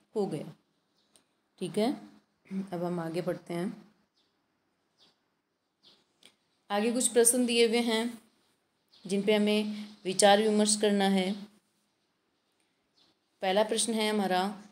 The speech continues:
क्या आपने कभी जादू का खेल देखा है? क्या जादूगर सचमुच कोई चमत्कार करता है या फिर वह केवल हमारी आंखों का धोखा होता है? तर्क देकर बताइए।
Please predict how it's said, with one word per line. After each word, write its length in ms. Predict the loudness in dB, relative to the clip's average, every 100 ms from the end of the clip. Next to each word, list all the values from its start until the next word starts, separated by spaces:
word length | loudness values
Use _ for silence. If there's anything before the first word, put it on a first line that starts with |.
| -6
क्या 440 | 0 2 0 -6 -6
आपने 360 | -2 0 0 0
कभी 460 | 0 0 0 -2 2
जादू 340 | 2 2 0
का 160 | -2 -2
खेल 240 | -2 -2
देखा 320 | -2 -4 -4
है? 220 | -4 -6 -12 -20 _ _ _ _ _ _ _ _ _ _ _ _ _ _ _
क्या 160 | 4 4
जादूगर 480 | 6 4 4 4 4
सचमुच 460 | 2 0 -2 -2
कोई 160 | 2 2
चमत्कार 540 | 2 -2 -2 -2 -2
करता 340 | 2 0 2 0
है 480 | 0 0 -2 -6 -18 -2
या 200 | 2 4
फिर 260 | 4 0 0
वह 220 | 0 -2
केवल 280 | 0 0 0
हमारी 300 | -2 -2 -2
आंखों 320 | -6 -8 -6
का 140 | -4
धोखा 560 | -2 -4 0 0 0 -6 -10 -2
होता 260 | -2 -2
है? 140 | -10 -12 -20 _ _ _ _ _ _ _ _
तर्क 360 | -10 -8 -6 -8 -10 -16 -16 _ -12
देकर 220 | -10 -8
बताइए। 360 | -10 -10 -12